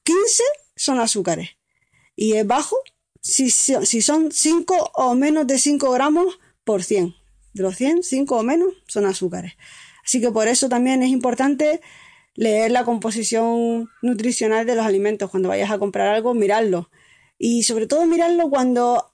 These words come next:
alguno es bastante más barato que otro. Ya no sé que sea porque sea marca blanca o no. Mirarlos y mirar los niveles tanto de grasas,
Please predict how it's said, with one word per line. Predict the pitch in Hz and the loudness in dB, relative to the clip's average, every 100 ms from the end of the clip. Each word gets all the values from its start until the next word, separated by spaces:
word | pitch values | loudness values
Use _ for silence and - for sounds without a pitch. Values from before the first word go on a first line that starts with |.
| _ | _
alguno | 233 233 233 320 330 330 | 0 0 0 0 2 2
es | 330 339 302 - | 2 0 -2 -8
bastante | 226 226 254 269 330 330 | -8 -2 0 0 0 2
más | 311 311 | 0 2
barato | 285 302 302 285 | 2 0 0 0
que | 233 | 0
otro. | 190 175 170 - _ - _ | 0 -2 -12 -16 _ -20 _
Ya | 208 208 294 | -4 0 2
no | 339 | 2
sé | - 277 | 0 -2
que | - | -2
sea | 254 262 240 | 0 2 2
porque | 214 196 | 0 -2
sea | 214 226 | -2 -2
marca | 214 208 208 | 0 0 0
blanca | 196 233 247 233 190 | 0 0 0 0 0
o | 196 | 0
no. | 185 - - - - | -2 -4 -20 -20 -4
Mirarlos | 226 247 320 359 370 381 - _ _ - | 0 2 2 2 2 -2 -8 _ _ -4
y | 262 | 0
mirar | 240 240 262 | 2 2 2
los | 294 | 2
niveles | 285 269 262 240 | 2 2 0 0
tanto | 240 226 220 | -2 -2 -2
de | 208 | 0
grasas, | 208 262 320 - 330 339 | 2 2 0 0 2 0